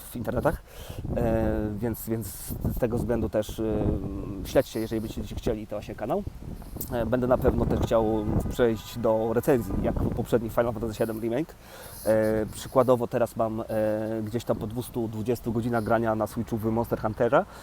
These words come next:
Gdzieś tam film, e, na bani, ażeby go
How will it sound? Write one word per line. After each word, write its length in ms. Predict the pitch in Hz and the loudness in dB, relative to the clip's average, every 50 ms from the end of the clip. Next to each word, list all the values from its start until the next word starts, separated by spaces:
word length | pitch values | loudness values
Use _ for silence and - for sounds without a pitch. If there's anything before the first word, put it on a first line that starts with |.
| - - - - | -16 -18 -6 -2
Gdzieś 120 | - 156 - | 0 2 6
tam 120 | - 139 | 6 4
film, 380 | 131 - 156 156 143 135 131 131 | 4 4 4 4 4 4 4 4
e, 460 | 127 120 120 120 117 117 117 113 110 | 4 4 4 4 4 4 4 2 2
na 180 | 113 117 117 | 2 2 2
bani, 320 | 113 110 127 131 131 123 117 | 6 6 6 6 6 4 2
ażeby 300 | 117 113 120 110 110 110 | 2 2 2 2 0 0
go 320 | 107 101 113 113 110 110 | 0 2 4 6 6 4